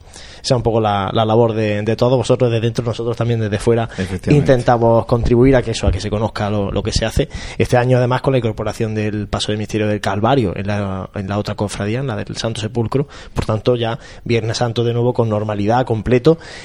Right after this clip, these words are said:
Speaker 1: y ya lo único que falta pues que ojalá pronto pueda la Piedad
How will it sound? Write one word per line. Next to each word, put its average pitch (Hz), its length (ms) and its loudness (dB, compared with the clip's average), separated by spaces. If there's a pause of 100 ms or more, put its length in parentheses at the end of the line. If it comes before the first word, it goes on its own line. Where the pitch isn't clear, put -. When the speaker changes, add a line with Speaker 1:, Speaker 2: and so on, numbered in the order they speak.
(240)
Speaker 1:
y 123 140 2
ya 107 140 0
lo 113 60 0
único 110 180 0
que 104 40 2
falta 120 220 -4
pues 110 140 -2
que 113 100 -4
ojalá 110 260 0
pronto 113 380 0
pueda 104 560 -2
la 110 240 0
Piedad 120 440 2